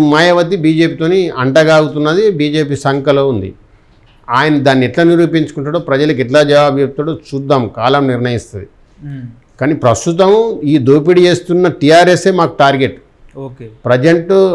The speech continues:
Speaker 1: ఆర్ఎస్ ప్రవీణ్ కానీ బీఎస్పీ కానీ కాదు. కాకపోతే మాకు ఒక అనుమానం ఉంది, ప్రజలకు ఉంది. బీఎస్పీ, బీజేపీ, బీఆర్ఎస్, ఎంఐఎం నలుగురు వేరువేరుగా కనబడినా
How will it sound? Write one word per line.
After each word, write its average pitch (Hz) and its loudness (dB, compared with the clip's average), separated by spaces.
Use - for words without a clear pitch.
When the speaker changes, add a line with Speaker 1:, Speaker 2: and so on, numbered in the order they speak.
Speaker 1:
ఆర్ఎస్ 147 0
ప్రవీణ్ 151 0
కానీ 147 0
బీఎస్పీ 143 -2
కానీ 143 -4
కాదు. 123 -2
కాకపోతే 143 -2
మాకు 160 2
ఒక 165 -6
అనుమానం 170 2
ఉంది, 160 2
ప్రజలకు 165 0
ఉంది. 139 -4
బీఎస్పీ, 175 0
బీజేపీ, 160 -2
బీఆర్ఎస్, 147 0
ఎంఐఎం 139 0
నలుగురు 135 2
వేరువేరుగా 170 2
కనబడినా 147 -2